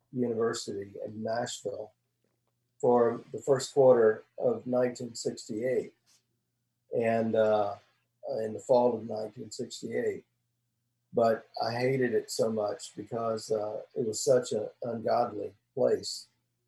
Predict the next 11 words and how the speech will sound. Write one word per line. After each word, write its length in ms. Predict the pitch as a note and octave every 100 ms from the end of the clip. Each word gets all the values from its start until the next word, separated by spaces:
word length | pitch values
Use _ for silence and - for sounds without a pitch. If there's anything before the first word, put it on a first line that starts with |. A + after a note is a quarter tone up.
| _ _
Here 200 | A#2 A2+
I 40 |
was 320 | A2 A#2 A#2+ A2
at, 140 | - - -
on 160 | B2
this 200 | A2 -
Christian 460 | - C3 B2+ A#2 G2+ -
college 420 | B2+ A2+ A2 -
campus, 480 | B2+ B2 B2 G#2 -
and 160 | G#2+
yet, 280 | A2 G#2+ A2